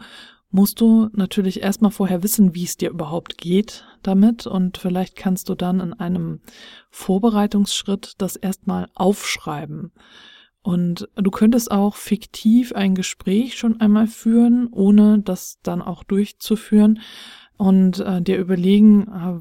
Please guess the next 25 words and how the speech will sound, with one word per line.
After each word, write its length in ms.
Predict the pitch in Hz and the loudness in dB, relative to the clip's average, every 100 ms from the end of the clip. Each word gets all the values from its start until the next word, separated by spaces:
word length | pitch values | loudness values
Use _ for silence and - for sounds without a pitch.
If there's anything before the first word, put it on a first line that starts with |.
| 165 - | -14 -8
was 460 | 190 226 - - - | -6 -4 -6 -8 -6
könntest 520 | - 214 220 214 - | 2 4 4 0 -2
du 200 | 208 202 | 0 0
deinem 300 | 190 175 175 | -2 -4 -4
Partner, 400 | - 208 226 202 | -4 -4 -2 -2
deiner 240 | 175 175 | -2 -8
Partnerin 640 | - - 202 220 196 185 180 | -10 -6 -6 -2 -4 -2 -4
sagen, 760 | 175 180 185 214 214 208 208 214 - - _ | -2 -2 0 -2 2 4 4 2 -8 -20 _
wie 260 | 190 190 220 | -4 2 4
es 180 | 233 - | 2 -2
dir 220 | 202 202 | 0 0
geht, 800 | 175 170 208 202 143 - - 226 | -2 2 4 4 2 -8 -14 -12
äh, 400 | 214 180 175 175 170 _ | -8 -8 -6 -8 -12 _
wie 280 | 202 226 220 | 2 4 2
die 240 | - 196 | -2 -6
Situation 760 | 185 202 - 185 - 202 214 208 - | -4 -4 -4 -8 -6 0 0 0 -4
aus 240 | 180 185 | -8 -8
deiner 500 | 180 185 180 202 208 | -8 -2 2 6 4
Sicht 440 | 170 190 - - - | 2 -4 -6 -12 -8
aussieht. 720 | 175 175 - 147 - - - _ - | -6 -6 -8 -12 -14 -18 -20 _ -2
Und 120 | 175 | -2
du 100 | 175 | -2
könntest 400 | - 196 214 - | 2 2 2 0
dir 260 | 185 - | -4 -6
aufschreiben, 760 | - 180 - - 208 208 214 220 | -8 -10 -8 0 4 4 4 0